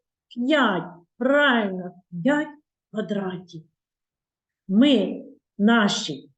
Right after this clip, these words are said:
дівчинці Оксанці дуже допомогли.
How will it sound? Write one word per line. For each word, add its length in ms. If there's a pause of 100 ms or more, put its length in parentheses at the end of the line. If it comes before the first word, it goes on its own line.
(120)
дівчинці 600
Оксанці 720
дуже 320
допомогли. 960